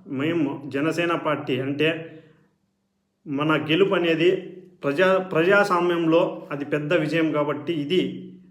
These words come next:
ప్రజల కోసం మేము కష్టపడి ముందుకెళ్తాము. ఎందుకంటే ఇది మేము అధికారంలో ఉన్నట్లే లెక్క. ఎందుకంటే ఇరవై ఒకటి మంది ఎమ్మెల్యేలు ఉన్నారంటే, గెలిపించినారంటే, ఒక పవన్ కళ్యాణ్ గెలిపించినారంటే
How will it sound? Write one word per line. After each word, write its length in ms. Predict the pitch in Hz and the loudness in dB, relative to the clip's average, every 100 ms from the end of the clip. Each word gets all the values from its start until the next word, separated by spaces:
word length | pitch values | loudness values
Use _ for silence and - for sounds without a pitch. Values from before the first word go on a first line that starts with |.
| _ | _
ప్రజల 300 | 143 143 196 | -6 2 4
కోసం 340 | 190 170 185 185 | 4 2 2 2
మేము 140 | 165 143 | 2 0
కష్టపడి 440 | 143 - 147 165 | -2 -2 0 2
ముందుకెళ్తాము. 720 | 156 151 151 151 143 151 170 226 - - - - | 4 2 2 0 0 0 2 0 -6 -16 -20 -12
ఎందుకంటే 520 | 156 156 165 160 160 165 123 - - - _ _ _ | -4 -2 0 0 2 0 0 -6 -14 -20 _ _ _
ఇది 160 | 160 160 | -2 0
మేము 260 | 170 165 151 | 2 2 2
అధికారంలో 760 | 139 135 165 180 185 175 175 180 170 - - - | 2 0 2 2 4 4 4 4 0 -4 -14 -10
ఉన్నట్లే 420 | 156 170 160 170 170 | -4 -2 -2 2 4
లెక్క. 300 | 151 151 170 190 190 - | 4 0 0 0 0 -8
ఎందుకంటే 580 | 147 165 165 165 180 156 | -4 -2 0 0 2 2
ఇరవై 300 | 139 160 175 | 2 2 4
ఒకటి 180 | 175 175 | 4 2
మంది 260 | 165 175 180 | 0 2 2
ఎమ్మెల్యేలు 380 | 165 175 170 | 2 2 2
ఉన్నారంటే, 720 | 165 165 165 160 151 165 165 - | 2 2 2 0 0 -2 -4 -8
గెలిపించినారంటే, 880 | 131 147 160 160 156 156 156 143 151 170 - - - - | -4 -2 -2 -4 -2 0 0 0 -2 -2 -6 -14 -20 -6
ఒక 60 | 147 147 | -6 -2
పవన్ 260 | 147 160 | 0 0
కళ్యాణ్ 300 | 160 165 165 147 | 0 0 0 0
గెలిపించినారంటే 800 | 147 151 156 160 160 160 156 | -2 -2 -4 -2 0 2 0